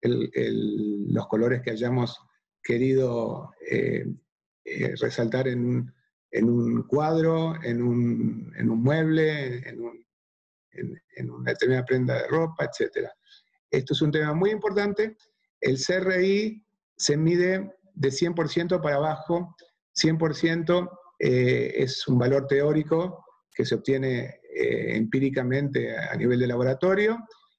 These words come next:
En general, uno lo puede asimilar a, al, a la reproducción del sol, este, y de ahí para abajo, eh,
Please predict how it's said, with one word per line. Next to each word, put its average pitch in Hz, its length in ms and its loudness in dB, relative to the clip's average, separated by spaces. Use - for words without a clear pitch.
En 127 200 0
general, 156 720 2
uno 143 220 4
lo 135 120 2
puede 143 180 2
asimilar 139 460 2
a, 135 140 -2
al, 113 560 0
a 120 140 -2
la 110 600 0
reproducción 113 480 0
del 120 180 0
sol, 143 380 0
este, 127 520 -2
y 127 120 2
de 127 100 2
ahí 143 120 2
para 156 300 -2
abajo, 160 680 -2
eh, 113 400 0